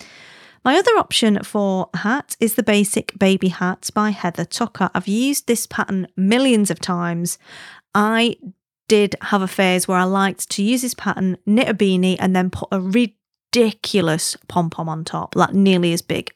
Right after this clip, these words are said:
as the baby's head, 'cause it's just funny, right? <laughs> So, such a cruel auntie. I might do it again, might do it again. It might have a little bit of a sn-, uh, a st-, snash, stash dive and a little sniff of some yarn and see what's,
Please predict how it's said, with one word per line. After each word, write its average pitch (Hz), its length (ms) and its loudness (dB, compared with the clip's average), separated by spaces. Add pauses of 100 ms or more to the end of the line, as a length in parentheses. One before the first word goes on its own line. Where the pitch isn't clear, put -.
as - 260 -4
the - 80 -12
baby's - 340 -10
head, - 240 -14
'cause - 180 -2
it's - 160 -4
just - 520 -2 (280)
funny, 185 720 0 (260)
right? 262 380 0
<laughs> - 40 -10
So, - 520 2 (800)
such - 300 -6
a - 40 -12
cruel 196 220 -8
auntie. 180 340 -4
I 196 60 2
might 294 220 0
do 302 80 -2
it - 80 -4
again, 220 340 0
might 233 200 2
do 214 80 0
it - 40 0
again. 185 460 2
It - 80 -2
might 220 200 0
have 190 120 -6
a 214 40 -2
little 220 140 0
bit - 120 0
of 254 60 -8
a 254 40 -2
sn-, - 340 0 (180)
uh, 196 200 2
a 175 80 -6
st-, - 280 -8
snash, - 600 0 (460)
stash - 640 -2 (380)
dive 180 400 2
and 180 80 2
a - 20 2
little 190 140 -2
sniff - 400 0
of - 80 -16
some 214 200 0
yarn 190 280 0
and 180 100 -4
see 185 180 -4
what's, - 380 -8